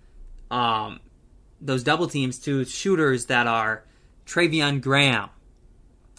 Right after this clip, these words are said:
and Allen Crabbe or whoever. I don't even, I don't know if Cat actually did play with Allen Crabbe. I'd have to go back and look.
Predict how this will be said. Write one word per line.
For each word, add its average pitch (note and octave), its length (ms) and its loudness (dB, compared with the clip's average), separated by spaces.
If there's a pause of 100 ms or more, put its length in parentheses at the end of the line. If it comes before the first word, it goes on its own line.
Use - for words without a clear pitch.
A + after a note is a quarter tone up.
(380)
and A2 800 -2 (280)
Allen D3+ 400 0
Crabbe A#2+ 640 -2 (340)
or B2 300 -2
whoever. C#3 480 0
I C3+ 60 2
don't F#3 120 0
even, F3+ 280 -6
I B2+ 80 -2
don't D3+ 120 -2
know C#3+ 100 0
if C3+ 80 -6
Cat B2+ 240 0
actually B2+ 240 -4
did B2 180 -2
play C#3+ 160 -4
with C#3+ 80 -6
Allen C#3 240 -4
Crabbe. C#3+ 240 -2
I'd A#2+ 80 -6
have A#2+ 140 -6
to C#3 40 -10
go C3 80 -6
back A#2+ 200 -6
and A#2 100 -10
look. B2+ 220 -6